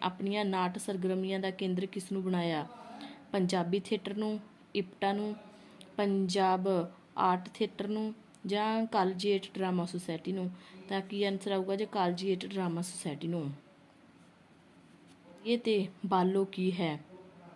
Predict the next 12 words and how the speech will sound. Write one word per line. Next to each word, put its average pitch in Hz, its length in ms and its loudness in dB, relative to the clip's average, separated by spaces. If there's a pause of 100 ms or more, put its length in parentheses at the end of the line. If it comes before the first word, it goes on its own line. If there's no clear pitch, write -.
(680)
ਮਾਈਏ 196 420 2
ਤੇ 233 140 0
ਬਾਲੋ 196 540 2 (340)
ਨਿਰੋਲ 202 680 6
ਸ਼-, - 280 -4
ਸੰਵਾਦਕੀ 185 640 0
ਗੀਤ 190 260 -4
ਰੂਪ, 214 420 -2 (540)
ਨਿਰੋਲ 196 320 4
ਸੰਵਾਦਕੀ 185 540 -2
ਗੀਤ 202 260 -2
ਰੂਪ, 214 460 -2